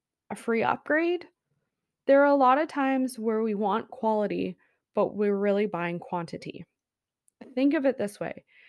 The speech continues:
You go on a third-party booking site, Expedia, booking dot com, et cetera. We'll just call them third parties. And compare it to a hotel's website. The third party may be cheaper for the same room. But why is this?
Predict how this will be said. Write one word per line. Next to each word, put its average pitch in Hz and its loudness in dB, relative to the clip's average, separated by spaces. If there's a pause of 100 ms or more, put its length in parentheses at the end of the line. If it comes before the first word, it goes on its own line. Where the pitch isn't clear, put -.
(220)
You 247 2
go 269 2
on 311 2
a 349 0
third-party 240 2
booking 180 -8
site, - -10
Expedia, 277 2
booking 190 -6
dot - -6
com, 240 0
et - -14
cetera. 180 -4
We'll 180 -2
just 196 -10
call 196 -2
them 175 -6
third 170 -4
parties. - -10 (800)
And 214 0
compare 240 -2
it 262 -4
to 269 0
a - 0
hotel's 220 -2
website. - -4 (260)
The 240 -4
third 269 4
party 240 0
may 208 0
be 220 -6
cheaper 190 -4
for 180 -6
the 175 -6
same 170 -8
room. 180 -8 (600)
But 262 6
why 285 8
is 339 -2
this? - -8